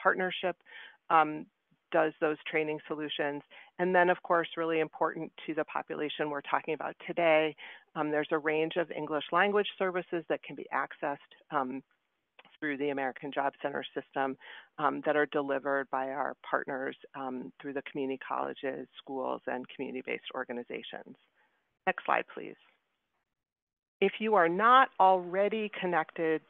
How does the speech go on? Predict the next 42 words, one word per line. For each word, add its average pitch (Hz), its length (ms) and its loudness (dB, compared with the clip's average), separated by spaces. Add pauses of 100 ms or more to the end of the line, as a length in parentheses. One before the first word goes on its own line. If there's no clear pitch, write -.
(140)
to 190 120 -6
the 175 100 -2
public 156 400 -2
workforce 147 440 -2
system, 139 460 -4
the 147 80 0
best 165 360 2
way 165 120 -2
to 160 100 -6
get 147 160 -4 (100)
started 139 400 0
is - 100 -10 (100)
to 143 80 -6 (140)
find 147 280 0
the 147 80 -2
American 139 380 -4
Job 117 320 2
Center 135 280 -4
closest - 420 -8 (120)
to - 80 -12
you. - 320 -10 (460)
Um, 135 360 2
and 147 140 -2
there 147 260 2
is 156 200 4
a 127 80 -2 (120)
service 208 280 4 (100)
finder 196 640 2
on 147 140 -2
the 147 80 -4
Illinois 147 360 -4
WorkNet 143 440 -4
website 165 760 0
that - 120 -2 (180)
is 139 160 -14
linked 147 280 -4 (100)
here 143 240 -4
that 135 140 -4
you 139 180 -10
will 135 260 -6
get, 127 260 -2 (140)
um, 131 320 -4